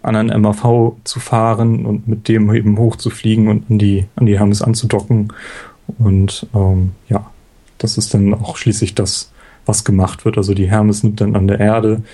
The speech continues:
mit Hilfe der Rakete von den Chinesen so ein, so ein Care-Paket nochmal auf, fliegt zurück. Und, ähm, dann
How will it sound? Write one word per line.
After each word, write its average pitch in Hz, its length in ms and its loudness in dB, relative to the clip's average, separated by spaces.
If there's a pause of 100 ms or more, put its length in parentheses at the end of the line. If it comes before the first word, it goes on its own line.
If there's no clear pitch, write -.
(260)
mit 101 140 -2
Hilfe 123 240 2
der 107 160 2
Rakete 107 340 -2
von - 160 -2
den 101 140 2
Chinesen 110 560 2
so 107 120 0
ein, 98 260 0
so 107 120 -2
ein 101 60 2
Care-Paket 107 580 -4
nochmal 101 280 0
auf, 104 240 0
fliegt - 280 -4
zurück. 110 380 -2 (880)
Und, 98 800 -2 (120)
ähm, 98 380 -4 (800)
dann 107 580 0